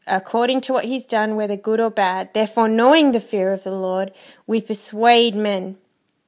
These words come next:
But we are made manifest to God, and I hope that we are made manifest also in your consciences.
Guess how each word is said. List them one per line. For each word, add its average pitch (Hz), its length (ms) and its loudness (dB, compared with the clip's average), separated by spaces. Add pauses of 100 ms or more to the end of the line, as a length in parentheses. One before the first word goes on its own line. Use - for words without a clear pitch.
(540)
But 233 220 6
we 277 340 0
are 233 160 0
made 233 420 -2
manifest 240 640 -4
to 262 80 -6
God, 202 440 -2 (800)
and 226 140 0
I 214 100 0
hope 240 440 2 (240)
that - 140 -6
we 220 180 -2
are 208 100 0
made 208 260 -2
manifest 208 680 -6
also 196 460 -4
in 202 200 -8
your 190 120 -6
consciences. 196 880 -12